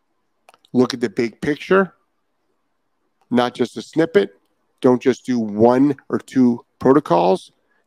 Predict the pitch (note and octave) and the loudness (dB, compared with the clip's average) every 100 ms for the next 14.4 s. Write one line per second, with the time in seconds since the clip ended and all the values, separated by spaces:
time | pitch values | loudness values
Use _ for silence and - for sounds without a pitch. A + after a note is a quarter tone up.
0 | - C3+ A2+ A2 A2 - A#2+ C#3+ E3 F#3+ | 2 4 4 2 -4 -2 2 2 4 0
1 | G3+ F#3 _ _ _ _ _ _ _ _ | 0 -4 _ _ _ _ _ _ _ _
2 | - _ _ - B2+ C3 D#3+ E3 - C3 | -20 _ _ -4 0 4 4 2 -4 -10
3 | A2+ - - D#3 F#3+ G#3+ _ _ _ _ | -10 -12 -6 -4 -4 -10 _ _ _ _
4 | _ _ _ _ _ _ _ B2 C3 - | _ _ _ _ _ _ _ -2 -2 -2
5 | D3 C3 B2+ - C3 C3+ - D#3 D#3+ - | -8 -6 -8 -2 0 0 -2 -2 -4 -8
6 | _ - A#2+ A2 B2+ A#2+ - B2 A#2+ _ | _ -8 -6 -4 -4 -4 -4 -6 -6 _
7 | _ _ C3+ _ _ - D3 D3 G3 G3+ | _ _ _ _ _ -12 -10 -6 -4 -4
8 | F#3 _ _ _ _ _ _ _ _ _ | -6 _ _ _ _ _ _ _ _ _
9 | _ _ _ _ _ _ _ _ _ _ | _ _ _ _ _ _ _ _ _ _
10 | _ _ _ _ _ _ _ _ _ _ | _ _ _ _ _ _ _ _ _ _
11 | _ _ _ _ _ _ _ _ _ _ | _ _ _ _ _ _ _ _ _ _
12 | - B2 C3+ B2 A2 C3+ C3 B2+ - C#3+ | 0 2 2 -2 -4 0 0 -2 -2 0
13 | D#3+ E3+ - C3 B2+ B2 A#2 - - B2 | 2 0 -6 -2 -2 -2 -4 -6 -4 0
14 | D#3 E3 G3+ G3+ | 0 0 -4 -6